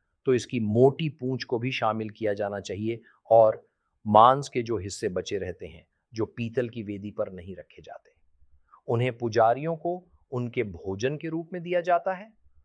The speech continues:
और उन्हें यह भोजन तंबू के परिसर में ही खाना होता है। पद आठ, यह स्पष्ट करता है कि पशु की मूल्यवान खाल को वेदी पर जलाया नहीं जाना चाहिए,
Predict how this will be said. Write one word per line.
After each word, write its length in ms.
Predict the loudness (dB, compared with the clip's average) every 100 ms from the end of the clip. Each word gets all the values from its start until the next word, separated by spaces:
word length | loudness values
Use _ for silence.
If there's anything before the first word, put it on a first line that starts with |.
| _ _
और 180 | 2 2
उन्हें 480 | 0 -4 -2 -4 -12 _ _ 0
यह 120 | 0
भोजन 680 | 0 -4 -4 -2 -2 -4 -6
तंबू 420 | -2 -2 0 -4
के 140 | -4
परिसर 440 | -4 -6 -4 -6 -6
में 120 | -8
ही 120 | -10 -12
खाना 260 | -8 -6 -6
होता 380 | -12 -16 -16 -18
है। 100 | -18 _ _ _ _ _ _ -20 _ _ _ _
पद 320 | 10 10 6 0 6
आठ, 400 | 8 8 2 -10 -20 _ _ _ _ _ _ 4
यह 260 | 6 6
स्पष्ट 500 | 2 2 6 6 4
करता 440 | 2 2 4 4 4
है 200 | 2 -2
कि 160 | -4
पशु 400 | 2 4 4 0
की 200 | -6 -4
मूल्यवान 800 | -2 -2 0 4 4 4 2 0 0
खाल 320 | 6 6 6
को 240 | -2 -4
वेदी 380 | -2 0 0 -2
पर 160 | -2 0
जलाया 420 | 4 4 4 2
नहीं 340 | -2 -4 -4
जाना 280 | -4 -4 -6
चाहिए, 480 | -10 -10 -10 -16 -20